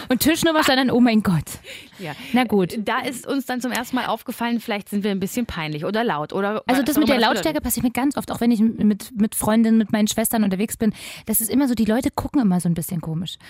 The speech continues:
Speaker 1: Also hat meine Freundin letztens mal was Geiles gebracht, da waren wir in Erfurt in so einem kleinen, äh, Italiener und wir haben uns auch super laut unterhalten und neben uns so ein Pärchen, die haben auch nur auf ihre Handys geguckt, die haben sie überhaupt nicht unterhalten. Und kurz bevor wir gehen wollten, meinte der eine Typ dann, „Ey,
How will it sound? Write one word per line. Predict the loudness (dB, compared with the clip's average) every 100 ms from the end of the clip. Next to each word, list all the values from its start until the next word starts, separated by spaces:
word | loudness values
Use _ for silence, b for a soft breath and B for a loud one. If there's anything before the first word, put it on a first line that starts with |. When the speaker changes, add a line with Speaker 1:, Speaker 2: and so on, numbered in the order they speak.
| B
Speaker 1:
Also | 2
hat | 4 6
meine | 6 6
Freundin | 4 2 4
letztens | 2 0 0
mal | 2
was | 2
Geiles | -2 0
gebracht, | 0 -2 -2
da | 0
waren | 2
wir | 2
in |
Erfurt | 0 0 0
in | 2
so |
einem | 2
kleinen, | 0 -2 -2 -4
äh, | -2 -2
Italiener | -2 0 2 2 0 B B B B -2
und | 2 4 4 2 -4
wir | -2
haben | -2
uns | -2
auch | -2
super | 0 2 2
laut | 2 0
unterhalten | -2 0 2
und | 4
neben | 4 2
uns | 2
so | 2
ein |
Pärchen, | 0 2 2
die | 2
haben |
auch | 4
nur | 4 4
auf | 0
ihre | 0
Handys | 2 2 2 0
geguckt, | -4 -4 0
die |
haben | 2
sie | 2
überhaupt | 2 0
nicht | 0
unterhalten. | 0 0 0 -2 -4 B B B
Und |
kurz | 0 2
bevor | 0 0 2
wir | 2
gehen | 2 2
wollten, | 2 4
meinte | 4 2
der | 0
eine | 0 -2
Typ | 0
dann, | -2 b b b b
„Ey, | 0